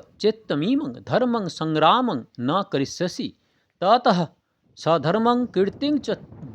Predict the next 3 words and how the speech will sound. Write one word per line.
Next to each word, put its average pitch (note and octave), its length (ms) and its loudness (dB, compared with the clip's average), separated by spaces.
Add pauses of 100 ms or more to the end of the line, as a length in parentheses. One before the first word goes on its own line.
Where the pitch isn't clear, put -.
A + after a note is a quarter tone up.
(260)
হিতা G3 500 0 (420)
পাপম F#3+ 600 2
ব্যবসাসি।" E3+ 1040 0